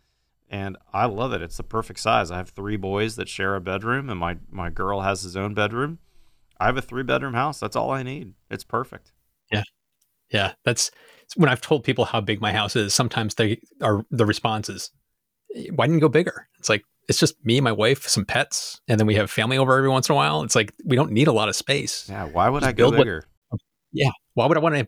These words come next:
Speaker 2: heat and cool that part of the house that we're never in? We're in there, like, two percent of the time. It's like,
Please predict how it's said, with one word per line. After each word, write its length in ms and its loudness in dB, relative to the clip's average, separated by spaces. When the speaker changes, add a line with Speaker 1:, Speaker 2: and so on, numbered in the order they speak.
Speaker 2:
heat 440 -4
and 200 0
cool 320 4
that 280 0
part 160 2
of 40 -4
the 80 -2
house 260 -2
that 100 -2
we're 60 -6
never 260 2
in? 320 0
We're 80 -2
in 120 4
there, 140 4
like, 200 -2
two 160 -2
percent 240 0
of 60 -4
the 80 -4
time. 280 -4
It's 140 -6
like, 100 -6